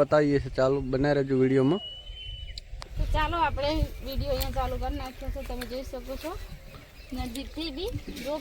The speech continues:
Speaker 2: કેટલા બધા ફૂલડા આવ્યા છે, જુઓ તમે. જો. આ જો ઢગલા બધા ફૂલ આવી ગયા છે. બસ હવે પાંચ છ દિવસમાં આપણે આ કાકડી વેણામાં આવી જશે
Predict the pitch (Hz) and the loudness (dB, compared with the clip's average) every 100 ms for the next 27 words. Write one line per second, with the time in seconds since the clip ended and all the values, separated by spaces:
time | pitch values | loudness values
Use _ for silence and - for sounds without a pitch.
0 | 285 294 - 320 277 277 302 285 277 277 | -6 -8 -2 -2 0 -2 -4 -6 -4 0
1 | 277 262 262 277 - 330 254 240 247 262 | 2 2 0 -2 -4 -4 -4 -4 -6 -8
2 | 269 370 - - - - - - - - | -8 -8 -10 -18 -18 -18 -18 -14 -12 -10
3 | - 269 302 - - - - - - - | -10 -8 -10 -12 -16 -16 -12 -10 -8 -10
4 | - - - - - - - - - - | -12 -16 -16 -20 -20 -20 -20 -20 -20 -20
5 | - - - 226 233 277 240 208 202 220 | -20 -20 -18 -16 -12 -8 -6 -4 -4 -6
6 | 220 214 226 - 240 233 226 233 240 - | -6 -8 -10 -10 -10 -6 -6 -4 -6 -6
7 | 294 285 277 285 277 269 262 277 269 277 | -6 -2 -2 -2 -6 -6 -2 -2 0 -2
8 | 254 262 269 254 262 247 254 254 247 247 | -4 -6 -10 -8 -8 -8 -8 -10 -8 -10
9 | 254 254 247 247 247 247 262 285 254 214 | -10 -8 -8 -8 -8 -6 -6 -6 -8 -6
10 | 262 | -6